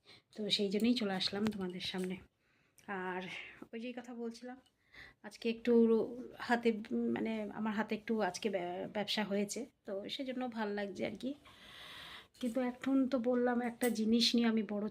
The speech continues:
চিন্তায় আছি, সেটা এখন অবধি আমার সলভ হলো না, ওটাই আমার মনে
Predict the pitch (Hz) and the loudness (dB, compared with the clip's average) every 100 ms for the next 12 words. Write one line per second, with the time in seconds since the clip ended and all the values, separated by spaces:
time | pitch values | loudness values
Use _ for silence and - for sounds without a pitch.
0 | - 202 185 220 214 202 - 226 - 220 | -2 -4 -2 -2 -2 -4 -4 -4 -4 -4
1 | 214 202 196 208 190 - 208 196 196 - | -6 -6 -2 -2 -4 -6 -4 -2 -2 -2
2 | 185 190 - 196 196 202 196 - 208 202 | -2 -4 -6 -6 -4 -2 -4 -2 -2 0
3 | 196 190 185 185 185 | -2 -2 -2 -2 -4